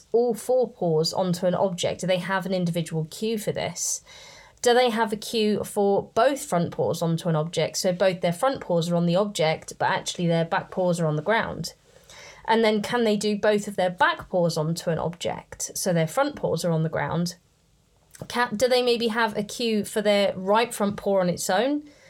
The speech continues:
left front paw on its own, or right or left back on their own, individual paws? So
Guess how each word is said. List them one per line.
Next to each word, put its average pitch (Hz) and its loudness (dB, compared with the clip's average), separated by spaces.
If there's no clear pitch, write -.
left 262 2
front 175 -2
paw 175 2
on 175 2
its - -4
own, 175 0
or 220 4
right 254 2
or 220 4
left 220 0
back 240 0
on 214 2
their 196 4
own, 180 4
individual 220 0
paws? 175 -2
So 196 0